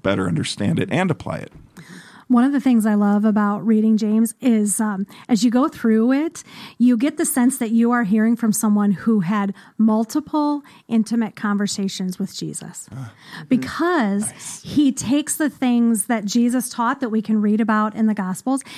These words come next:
Speaker 2: and he just says them then in his own words, but you're like, "That's what Jesus said somewhere else."
Speaker 1: Mm-hmm.
Speaker 2: And so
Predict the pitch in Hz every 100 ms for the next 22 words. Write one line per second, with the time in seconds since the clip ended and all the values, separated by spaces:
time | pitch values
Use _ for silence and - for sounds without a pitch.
0 | - - - 254 - 277 254 302 302 330
1 | - - - - 240 254 254 247 226 220
2 | 214 240 240 196 220 214 214 214 269 311
3 | - 220 233 226 208 202 190 220 311 -
4 | 262 196 202 233 262 - 190 180 175 _
5 | _ - 202 175 180 - 69 151 - -
6 | - 180 175 87 - 247 214 262 240